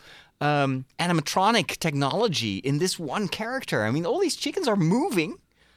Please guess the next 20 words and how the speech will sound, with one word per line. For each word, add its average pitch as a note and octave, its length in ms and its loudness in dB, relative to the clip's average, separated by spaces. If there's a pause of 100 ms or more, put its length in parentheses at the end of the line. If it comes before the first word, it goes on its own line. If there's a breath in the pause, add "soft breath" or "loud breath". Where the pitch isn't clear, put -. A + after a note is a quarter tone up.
(260)
and G3+ 180 2
the E3+ 80 2
head A3 320 2
of G3+ 120 0
this D#3 220 0
alien E3+ 380 0
is D3+ 100 -2
also E3 580 0 (220)
moving F3 440 0
and C3 120 -2
blinking, F3+ 680 0
and A#2 240 0 (440 loud breath)
the A#2 100 -4
mouth D3 340 0
is D#3+ 120 -6
moving. D#3+ 320 0
So E3 160 -2
there, F3+ 160 -4
there's D#3 280 -8
a D3+ 120 -8